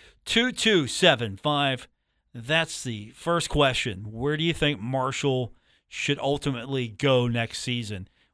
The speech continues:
One more round, the Conference U S A, or should Marshall see ya, we're out, playing in the Sun Belt? Bring on Appalachian State, Coastal Carolina, Old Dominion.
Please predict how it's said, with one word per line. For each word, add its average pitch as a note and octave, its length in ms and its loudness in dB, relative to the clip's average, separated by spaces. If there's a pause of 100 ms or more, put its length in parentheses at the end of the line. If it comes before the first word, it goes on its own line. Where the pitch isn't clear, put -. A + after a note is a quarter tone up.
One C#3+ 240 2
more F3 280 6
round, F#3+ 420 6
the D3 60 -2
Conference F3 520 2
U D3+ 220 6
S C3+ 180 2
A, G#3+ 360 4 (400)
or C#3 380 2 (200)
should G#2+ 260 -6
Marshall D#3+ 640 2 (320)
see G#3+ 460 2
ya, A3+ 160 6
we're D3+ 240 -2
out, G#3 400 8 (580)
playing G#3 380 4
in A#3 80 4
the A#3+ 80 4
Sun G3 320 6
Belt? B2+ 340 6
Bring D#3 240 2
on G3 160 8
Appalachian G#3 680 4
State, A3 500 4
Coastal G#3 380 2
Carolina, G#3 960 4 (840)
Old G#3 240 6
Dominion. G#3 920 6